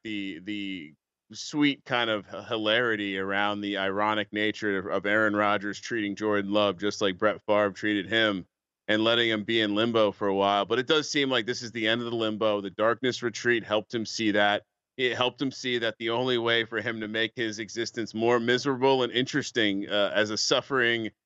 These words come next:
hero in this role is to go to New York and be a member of this Jets, because we know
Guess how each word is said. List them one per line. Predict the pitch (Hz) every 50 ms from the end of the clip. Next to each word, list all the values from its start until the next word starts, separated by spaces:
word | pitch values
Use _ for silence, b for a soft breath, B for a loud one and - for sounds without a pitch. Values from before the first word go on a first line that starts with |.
| _ _ _ -
hero | - 143 143 143 135 117 110 110 107 107
in | 101 113 120
this | 120 120 117 110 -
role | 110 110 113 120 120 110 104 98 98 95 85
is | 87 107 107 -
to | - 107
go | 90 - 117 113 117
to | 123 127
New | 120 117 113
York | 110 110 107 107 104 101 98 -
and | 98 90
be | 95 107
a | 101
member | 98 101 104 104 101 107
of | 101
this | 101 98 -
Jets, | - 120 117 110 - -
because | - 110 - 135 123 139
we | 147 156
know | 165 180 185 180 170 147